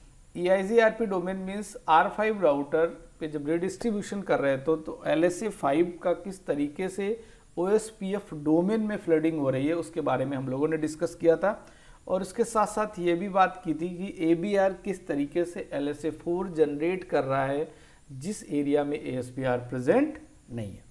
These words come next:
Right? उसके पीछे reason है एबीआर का other area के अंदर जो एलएसए फ़ोर generate हो रहा था वो cost के लिए हो रहा, क्योंकि cost की information other area के पास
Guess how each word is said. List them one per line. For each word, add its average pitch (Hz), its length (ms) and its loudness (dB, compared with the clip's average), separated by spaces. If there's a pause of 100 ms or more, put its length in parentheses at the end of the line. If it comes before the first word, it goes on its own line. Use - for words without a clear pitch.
(500)
Right? 202 340 4 (220)
उसके 233 240 -2
पीछे 202 320 0
reason 175 420 2
है 220 100 2 (140)
एबीआर 180 500 4 (160)
का 190 140 2 (260)
other 233 260 8
area 175 360 4
के 165 160 2
अंदर 147 360 0
जो 147 160 -6
एलएसए 160 400 2
फ़ोर 202 280 0
generate 143 400 2
हो 135 100 -2
रहा 127 180 2
था 147 180 2
वो 160 160 -2 (160)
cost 180 380 2
के 202 100 -8
लिए 185 140 -2
हो 156 120 2
रहा, 147 140 0
क्योंकि 170 300 -8
cost 165 440 -2
की 165 80 -2
information 147 800 -4 (400)
other 165 320 2
area 135 340 0
के 135 140 -10
पास 151 400 0